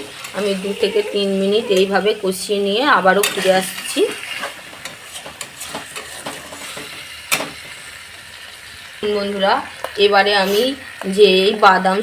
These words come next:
সর্ষের পেস্টটা বানিয়েছি, এটাই হচ্ছে এই সিমের পাতুরির মেন উপকরণ। আমি এটাকে আমি দিয়ে দিলাম চা চামচের পরিমাণ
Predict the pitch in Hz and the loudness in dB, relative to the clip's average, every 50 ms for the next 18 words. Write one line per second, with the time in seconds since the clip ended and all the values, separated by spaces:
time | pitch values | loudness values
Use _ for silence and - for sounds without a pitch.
0 | - - - 202 190 - - 208 196 196 - 196 185 185 - - 208 196 190 190 | 0 0 -2 -2 -2 0 0 -2 -2 0 0 -2 -2 -2 -2 0 0 2 2 2
1 | 180 185 185 185 185 180 185 - 202 208 233 - - - - - - - - 185 | 2 2 0 0 -2 -2 -4 -4 -4 -4 -6 -6 -8 -12 -14 -14 -14 -8 -4 -2
2 | 180 180 185 196 196 208 226 214 190 - - - - 208 214 262 254 196 185 202 | -2 2 4 8 8 10 10 8 6 2 -2 4 6 8 8 8 8 6 6 4
3 | 254 359 370 - - - - - - - - - - 226 202 196 196 202 196 - | 4 2 0 -4 -10 -12 -12 -12 -12 -12 -10 -2 0 2 2 4 2 2 2 2
4 | 190 190 202 - 185 185 190 208 247 311 - - - - - - - - 202 202 | 2 2 4 2 0 -2 0 0 -2 -2 -4 -8 -14 -16 -16 -16 -8 -2 2 2
5 | 196 190 208 214 208 208 214 196 196 - 185 185 202 233 302 302 - - - - | 4 4 4 4 4 4 2 2 4 4 4 6 6 4 4 2 -2 -12 -16 -14
6 | - - 185 180 190 196 196 185 185 190 185 185 - 214 247 302 - - - - | -4 -2 0 2 2 2 2 0 0 0 0 4 6 8 8 8 6 2 -8 -14
7 | - - - - - - - 190 190 196 233 302 - - - - - - - - | -14 -14 -12 -12 -12 -4 0 2 4 4 4 2 0 -4 -10 -12 -14 -14 -14 -10
8 | - 196 196 208 196 185 185 185 185 185 202 240 302 - - - - - - - | -6 -2 4 6 6 6 6 6 6 8 10 8 8 6 2 -6 -12 -12 -12 -12
9 | - - - - - - - - - - - - - - - - - - - - | -12 -12 -12 -12 -12 -12 -12 -12 -12 -12 -12 -12 -12 -12 -12 -12 -12 -6 2 6
10 | 226 214 220 220 - 226 196 190 196 196 - 208 220 - - - - - - - | 8 8 8 8 6 4 4 4 2 4 8 8 8 8 6 2 -6 -10 -12 -12
11 | - - - - - - - - - - - - - 233 220 214 208 208 202 196 | -12 -12 -10 -12 -12 -12 -12 -12 -12 -12 -8 4 8 8 8 10 8 6 6 4